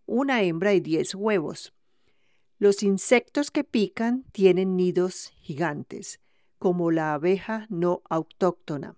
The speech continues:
que puede tener tres mil, o una avispa o una avispa amarilla. No son abejas,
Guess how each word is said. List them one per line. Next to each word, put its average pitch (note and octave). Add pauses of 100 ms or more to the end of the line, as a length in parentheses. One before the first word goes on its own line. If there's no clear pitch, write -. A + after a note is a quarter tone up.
(520)
que F3+
puede F#3+
tener F3
tres E3+
mil, G3 (560)
o G3+
una A3+
avispa G#3+
o -
una E3
avispa F3+
amarilla. E3 (480)
No A3+
son C4+
abejas, G3+